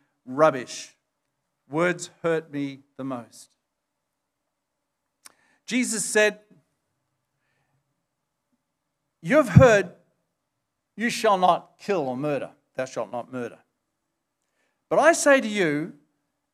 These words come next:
and among the things he said is, "If you call anyone 'you fool,' you're liable for hellfire."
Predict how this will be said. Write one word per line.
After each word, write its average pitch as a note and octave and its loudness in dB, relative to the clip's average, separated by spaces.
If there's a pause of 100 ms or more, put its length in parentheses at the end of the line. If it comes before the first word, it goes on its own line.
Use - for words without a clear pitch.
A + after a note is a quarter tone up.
and E3+ -6
among F#3+ -6
the A3+ -6
things G3+ -8
he F#3+ -16
said D3+ -4 (380)
is, D3 -10 (160)
"If E3 -6
you F3 -10
call F#3 -6
anyone D#3 -4 (460)
'you D#3 -6
fool,' D#3+ -4 (1200)
you're C#3+ -6 (120)
liable D#3+ 0
for E3 -6
hellfire." D#3 -4